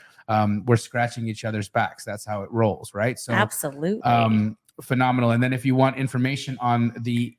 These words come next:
Speaker 1: closing app that Dina talked about, you wanna email titletalk at F N F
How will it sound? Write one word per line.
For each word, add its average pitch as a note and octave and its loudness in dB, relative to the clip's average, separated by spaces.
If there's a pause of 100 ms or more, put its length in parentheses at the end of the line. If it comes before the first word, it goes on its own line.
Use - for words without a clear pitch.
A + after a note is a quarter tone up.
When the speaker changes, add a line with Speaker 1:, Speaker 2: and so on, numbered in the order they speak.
Speaker 1:
closing F3 -2
app A2+ -4
that A#2+ -6
Dina A#2 -2
talked A2 0
about, A2 0
you B2+ 0
wanna A2+ 2
email A#2 2
titletalk C3+ -4 (160)
at A2 -2 (160)
F A#2+ -2 (140)
N B2+ -2 (120)
F A2+ -4